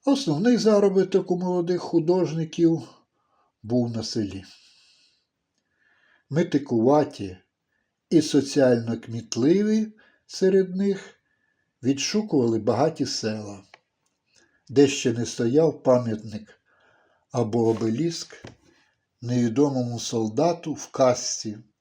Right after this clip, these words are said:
чоботях і з автоматом П П Ш. Залишалось тільки поламати консервативну впертість голови колгоспу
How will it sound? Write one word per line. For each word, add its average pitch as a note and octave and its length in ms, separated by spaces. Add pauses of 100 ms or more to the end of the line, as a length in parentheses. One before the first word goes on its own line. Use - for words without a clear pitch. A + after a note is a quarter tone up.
чоботях D#3+ 720 (440)
і A#2 100
з G#2 100
автоматом A#2+ 720
П - 140
П - 160
Ш. - 300 (2250)
Залишалось A#3+ 720
тільки G3+ 360
поламати G3 680
консервативну E3 1000
впертість D3+ 800
голови D3+ 440
колгоспу D#3 1000